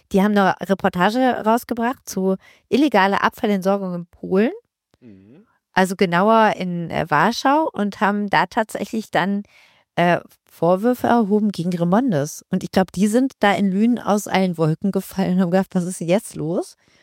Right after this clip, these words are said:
Speaker 1: Und, äh, wer, ja, tatsächlich, äh, weisen das auch entschieden zurück. Es geht um hundert, zweihundertfünfzig Tonnen Abfälle pro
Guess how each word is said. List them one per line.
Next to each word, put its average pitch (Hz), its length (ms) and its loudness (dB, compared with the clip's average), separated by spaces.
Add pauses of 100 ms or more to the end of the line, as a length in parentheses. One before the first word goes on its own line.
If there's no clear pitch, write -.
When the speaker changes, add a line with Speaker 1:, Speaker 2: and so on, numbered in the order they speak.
(840)
Speaker 1:
Und, 185 180 -2
äh, 190 300 0
wer, 185 320 2
ja, 160 220 0 (720)
tatsächlich, 190 680 -4
äh, 175 140 0
weisen 202 300 2
das 190 180 -2
auch 180 140 -2
entschieden 185 360 -4
zurück. 185 420 -4 (300)
Es - 180 -8
geht 208 180 -2
um 185 140 -4
hundert, 185 360 -2
zweihundertfünfzig 214 840 -2
Tonnen 170 240 -2
Abfälle 247 460 -2
pro 185 340 -2